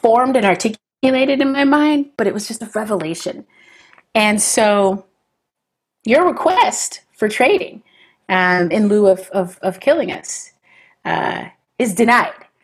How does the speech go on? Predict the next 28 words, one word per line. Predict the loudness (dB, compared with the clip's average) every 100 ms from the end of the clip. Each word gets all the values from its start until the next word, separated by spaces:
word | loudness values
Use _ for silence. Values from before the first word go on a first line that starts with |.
| -20
So | -14 -8 -2 -2 -2 -6 _ _ _ _ 2
I | 4 6 4 0 -14 _ _ _ _ _ _ -8
push | 0 0 2
against | 2 2 0 -2
the | 0
door, | 4 6 6 4 0 -8 _ _ -4
and | -2 0
at | -2
the | -2
same | -2 0 -2
time, | -4 -6 -10 -16 _ _ _ _ _ _ -20 _ _ _
all | 2 4 2
you |
can | -2 -6
see | -6 -6
around | -4 -4 -6
us | -12 -16 -20 -12
are | -4 -4 -4 -10
Fireflies | _ 0 2 0 -2 -2 -4
with | -10 -6
guns | -8 -8
out. | -14 -16 _ _ _ _ _ -14
And | -8 -2
the |
door's | 2 4 2 -2 -10 _ _ _
shut | -2 2 2 0
for | 0
now. | 2 0 -2 -10